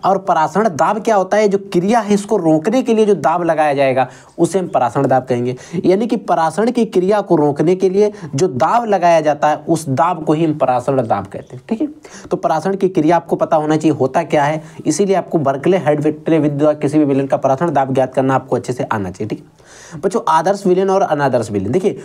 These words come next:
आदर्श विलेन वे विलेन होते हैं जो राउल्ट के नियम का पालन करते हैं।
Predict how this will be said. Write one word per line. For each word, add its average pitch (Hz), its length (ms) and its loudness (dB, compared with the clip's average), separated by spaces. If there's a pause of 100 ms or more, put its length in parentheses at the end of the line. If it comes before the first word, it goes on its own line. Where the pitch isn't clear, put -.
(220)
आदर्श 175 380 0
विलेन 208 260 4
वे 196 200 2
विलेन 196 260 4
होते 180 180 0
हैं 208 60 -2
जो 208 80 4
राउल्ट 175 280 0
के 190 120 2
नियम 170 180 2
का 196 140 -2
पालन 185 300 -2
करते 110 320 -6
हैं। 131 200 -14